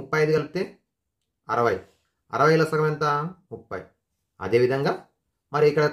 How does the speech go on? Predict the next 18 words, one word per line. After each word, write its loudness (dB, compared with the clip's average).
తరగతి 2
యొక్క 0
పొడవు 4
గమనించండి 0
ఒక్కసారి, -2
ఎంతెంత 2
పెరుగుతుంది? 2
పది, 4
పది 2
పెరిగినది. -2
కావున 0
తరగతి 2
యొక్క 0
మధ్య 2
విలువ 2
కూడా 0
పది -4
పెరుగును. -2